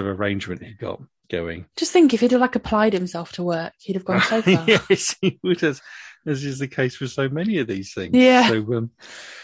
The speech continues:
Speaker 1: so in no real particular order, because, as I say, it's difficult to know in what order he met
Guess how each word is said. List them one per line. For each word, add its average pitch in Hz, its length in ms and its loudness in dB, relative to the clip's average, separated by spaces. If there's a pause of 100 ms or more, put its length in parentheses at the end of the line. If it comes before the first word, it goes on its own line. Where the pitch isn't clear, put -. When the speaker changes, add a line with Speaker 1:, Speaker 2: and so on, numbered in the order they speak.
Speaker 1:
so 180 260 4
in 180 240 6
no 208 360 6
real 127 360 2
particular 135 540 -2
order, 117 460 -4
because, 107 400 -12
as 117 80 -2
I - 20 -4
say, 117 240 0
it's 113 120 -4
difficult 135 500 -2
to 107 80 -8
know 107 160 -2
in 104 120 -2
what 113 120 -4
order 104 340 -4
he 107 160 -6
met 107 260 -6